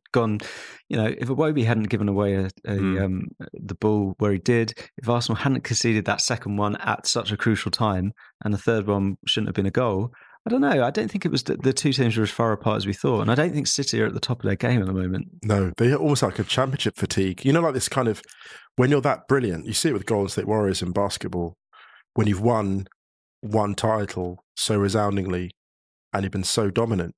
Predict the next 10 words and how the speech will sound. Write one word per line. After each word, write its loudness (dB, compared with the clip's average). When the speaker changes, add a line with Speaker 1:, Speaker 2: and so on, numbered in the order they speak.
Speaker 3:
it's -4
difficult 0
to -6
maintain 0
the -2
intensity -2
sometimes. -4
Speaker 1:
Mm. -16
Speaker 3:
And 0
then 0